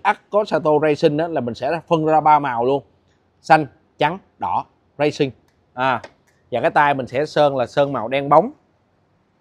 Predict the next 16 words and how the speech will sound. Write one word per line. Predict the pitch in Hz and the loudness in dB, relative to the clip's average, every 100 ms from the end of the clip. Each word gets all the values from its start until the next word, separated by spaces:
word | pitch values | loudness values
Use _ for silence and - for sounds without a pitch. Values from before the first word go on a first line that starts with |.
| _ _ _ _ _ _ _ _ _ _ _ _ _ _ _ _ _ - | _ _ _ _ _ _ _ _ _ _ _ _ _ _ _ _ _ 0
Còn | 147 | 2
cái | 165 | 4
yên, | 208 196 185 185 | 6 6 6 4
ờ, | 185 185 185 190 185 185 190 | 4 6 6 6 6 4 6
yên | 196 190 | 8 8
này | 185 156 147 | 6 4 4
mình | 151 | 0
sẽ | 139 139 202 | 2 4 6
làm | 170 143 | 6 4
cao | - 175 180 | 4 4 6
hơn | 180 175 | 4 2
yên | 175 | 2
zin | 170 165 | 4 4
tí | 202 220 | 2 -2
xíu | - 240 302 | 0 2 4
à. | 208 | 2